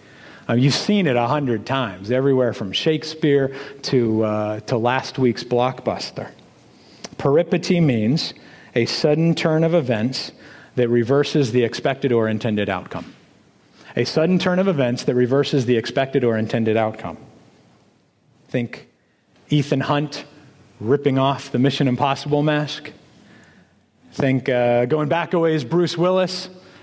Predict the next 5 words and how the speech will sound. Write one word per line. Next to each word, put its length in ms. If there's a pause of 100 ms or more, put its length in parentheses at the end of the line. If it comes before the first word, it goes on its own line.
(100)
realizing 720 (460)
he's 300
the 120
ghost 440
himself. 720